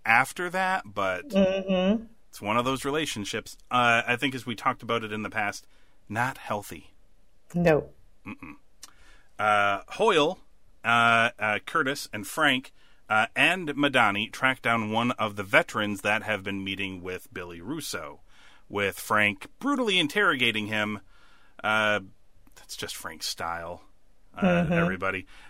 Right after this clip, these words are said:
Speaker 1: Uh, after they find out about a planned robbery, Frank and Curtis go after Russo while Madani calls,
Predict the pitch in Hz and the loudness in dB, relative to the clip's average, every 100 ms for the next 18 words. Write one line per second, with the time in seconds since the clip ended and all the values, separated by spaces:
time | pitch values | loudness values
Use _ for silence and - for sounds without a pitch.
0 | - 107 113 120 131 139 127 - 127 123 | 4 6 8 6 4 2 0 4 4 6
1 | 120 117 107 - 120 101 95 113 113 113 | 4 2 0 -2 -4 -2 2 2 2 -2
2 | 110 - 107 101 98 95 110 98 - 98 | -4 -2 -4 -4 -6 -6 -4 -4 -4 -4
3 | 98 92 - 90 90 120 - 113 107 95 | -4 -4 -6 -8 -6 -6 -2 -2 -2 -4
4 | 92 90 98 101 95 - 98 95 92 90 | -4 -6 -4 -4 -6 -10 -6 -6 -8 -12